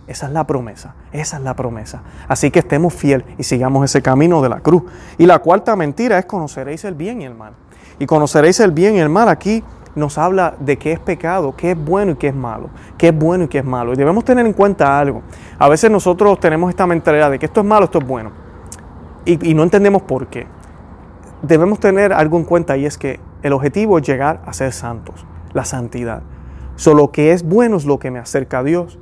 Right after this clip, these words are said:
lo que es malo es lo que me aleja de Dios.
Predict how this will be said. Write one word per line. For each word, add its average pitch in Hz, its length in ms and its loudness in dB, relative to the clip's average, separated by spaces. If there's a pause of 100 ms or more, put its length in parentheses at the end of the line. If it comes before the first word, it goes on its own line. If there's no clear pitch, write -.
(120)
lo 131 200 -6
que 135 140 -6
es 135 140 -12
malo 143 300 -4
es 131 80 -10
lo 123 140 -6
que - 120 -12
me 113 140 -12
aleja 131 400 -6
de 107 100 -12
Dios. 104 320 -12